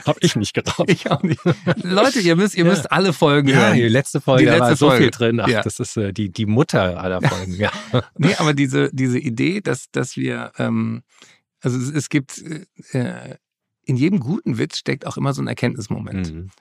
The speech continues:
Speaker 2: Also, ähm, Beispiel, ähm, jemand ist betrunken und betrunken im, im Witz ist eben nicht alkoholsüchtig und, sondern, ähm, eingeschränkt in der Wahrnehmung.
Speaker 1: Mhm.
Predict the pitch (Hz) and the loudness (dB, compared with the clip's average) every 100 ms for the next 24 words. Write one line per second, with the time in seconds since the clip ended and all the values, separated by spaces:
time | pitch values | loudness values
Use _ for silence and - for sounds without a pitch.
0 | - 127 113 117 120 113 110 107 - _ | -6 -2 -2 -2 -2 0 0 0 -4 _
1 | _ _ - - - - - - - 110 | _ _ -6 -6 -6 -10 -10 -8 -6 -6
2 | 117 123 - - 147 _ - 131 120 123 | -8 -10 -12 -18 -20 _ -4 -2 0 -4
3 | - - - _ _ - - - 175 127 | -8 -16 -20 _ _ -8 -4 -2 -2 -2
4 | 113 - - 131 107 117 110 113 - 110 | -6 -4 -4 0 -2 0 0 0 -2 -6
5 | 110 107 113 127 107 - 98 101 - - | -6 -4 -6 -4 -6 -4 -6 -8 -12 -16
6 | 120 101 101 101 95 98 98 - 110 101 | -14 -14 -10 -6 -4 -4 -6 -6 -4 -4
7 | 101 139 - 117 110 - 110 110 104 92 | -6 -10 -4 -2 -2 -2 -4 -2 -2 -2
8 | 92 90 92 - _ 101 107 | -4 -6 -8 -12 _ -10 -10